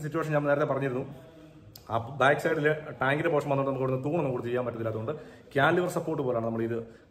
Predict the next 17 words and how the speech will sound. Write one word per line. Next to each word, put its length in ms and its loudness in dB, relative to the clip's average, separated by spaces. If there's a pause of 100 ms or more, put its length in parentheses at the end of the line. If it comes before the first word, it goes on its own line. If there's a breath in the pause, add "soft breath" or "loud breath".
ആ, 40 -2 (300)
സ്റ്റെയർ 260 2
നമ്മൾ 200 -2
ചെയ്തിരിക്കുന്നത്. 300 -2
അപ്പോൾ 120 -2
ഞാൻ 80 0
നിങ്ങളൊന്ന് 320 0
കാണിച്ചു 260 4
തരാം. 140 0
നിങ്ങൾ 220 -4
കാണുന്നതിൻ്റെ 440 0
കൂട്ടത്തിൽ 280 -4
ഞാൻ 120 -6
കാര്യങ്ങൾ 300 2
പറയാം, 180 -8
അപ്പോൾ 160 -6
നിങ്ങൾക്ക് 240 -8